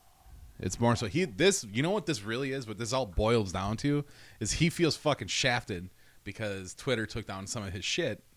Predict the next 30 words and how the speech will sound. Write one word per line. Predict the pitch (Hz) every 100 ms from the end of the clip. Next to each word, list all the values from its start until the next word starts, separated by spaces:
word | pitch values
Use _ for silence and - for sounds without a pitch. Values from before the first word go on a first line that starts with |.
| - -
that | 95
was, | 98 92
like, | 95 92 - - -
kinda | 117 98
like, | 92 90 - - - -
"This | 107 117
is | 143 92
my | 98 117
free | 113 - 104
speech. | - 131 120 87 - - _ - -
I'm | 107 147 143
putting | 139 127 110
the | 95
light | 104 117 71
on | 101
some | - 104
fucking | - 135 117 104 90 - - -
crazy | - 139 170 143 113
shit | - - 123 98 - _ -
that | 101
you | 95 135 175
guys | 113 101 95
don't | 101 101
want | 92 -
people | 120 104
knowing | 92 135 123 92
about." | 82 80 73 - - - - - -
That's | 117 156 139
what | 123
happened. | 123 101 -